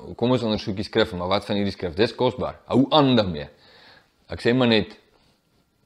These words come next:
dit staan glad nie daar nie, so iets moes jou trigger om daai versie op te gee. Wat? Wat sou jou getrigger het? Want dit is definitief nie die versie nie. Dit,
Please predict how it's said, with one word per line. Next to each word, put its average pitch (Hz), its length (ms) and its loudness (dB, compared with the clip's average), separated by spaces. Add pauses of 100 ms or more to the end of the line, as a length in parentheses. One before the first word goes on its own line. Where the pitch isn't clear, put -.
(180)
dit 113 160 0
staan 156 220 4
glad 147 260 6
nie 151 80 4
daar 113 200 6
nie, 127 100 2
so 107 300 4 (1400)
iets 190 240 6
moes 165 260 6
jou 131 140 6
trigger 107 680 6
om 120 160 0
daai 117 200 6
versie 127 420 2
op 120 160 -2
te 117 100 4
gee. - 320 -8
Wat? 101 480 6
Wat 123 200 8
sou 147 140 2
jou 135 120 4
getrigger 123 560 8
het? 92 160 2
Want 107 200 2 (460)
dit 107 120 0
is - 20 0
definitief 139 420 6
nie 139 120 6
die 113 120 4
versie 139 440 6
nie. 80 180 -6
Dit, 104 160 2